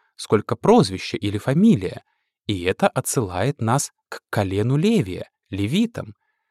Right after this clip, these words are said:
Это особое колено, которое было приставлено на службу в храме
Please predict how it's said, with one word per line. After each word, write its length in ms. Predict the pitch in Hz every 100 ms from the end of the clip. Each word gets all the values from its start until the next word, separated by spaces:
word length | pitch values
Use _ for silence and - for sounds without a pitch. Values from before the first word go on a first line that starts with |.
| _
Это 320 | 101 104 101 98
особое 500 | - 107 131 160 170
колено, 480 | 165 170 214 135
которое 600 | 92 110 - 117 117 120
было 340 | 104 104 117 139
приставлено 640 | 123 - - 98 113 131
на 160 | 127 120
службу 400 | - 110 117 131
в 60 |
храме 440 | - 147 190 110